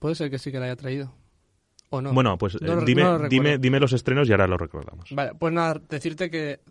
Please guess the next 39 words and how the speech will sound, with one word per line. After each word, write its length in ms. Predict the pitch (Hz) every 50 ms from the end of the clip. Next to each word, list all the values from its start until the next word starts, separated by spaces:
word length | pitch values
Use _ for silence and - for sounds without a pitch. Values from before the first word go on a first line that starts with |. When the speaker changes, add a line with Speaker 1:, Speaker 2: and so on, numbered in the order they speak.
| 175 - - _ -
Speaker 1:
ya 120 | 175 175
que 60 | 165
has 80 | 175 151
hablado 200 | 170 165 160 160
del 120 | 156 151
tema 200 | 147 156 143 143
del 80 | 143 143
Escuadrón 280 | 135 - 143 139 139 131
Suicida, 280 | 139 127 131 127 123
el 40 | 120
Escuadrón 320 | 117 - 139 135 131 139
Suicida 300 | 131 - 147 131 156 151
se 80 | 143 147
está 120 | - 147
preparando 420 | 139 143 143 131 139 139 139 135 127
otra 160 | - 135 139
versión 420 | 139 135 131 - 147 143 139 135 139
que 140 | - - 135
la 100 | 131 127
dirige 560 | 127 127 131 - - 143 139 139 131 127 127
James 280 | 135 135 135 131 127 131
Gunn, 260 | 135 135 135 127 127
que 100 | - - 120
después 260 | 120 - - 131 131
de 80 | 139 123
que 100 | 131 131
lo 60 | 127
echasen 360 | 127 - 135 127 135 139 135
de 100 | 131 127
Marvel, 340 | 131 135 135 131 123 120 123
que 80 | -
era 80 | 127 127
el 80 | 127 127
director 380 | 127 123 120 117 131 127 123
de 120 | 127 123 123
Guardianes 380 | 123 127 123 123 127 123 123
de 80 | 127 123
la 80 | 123
Galaxia, 400 | 123 127 127 131 - - 123 123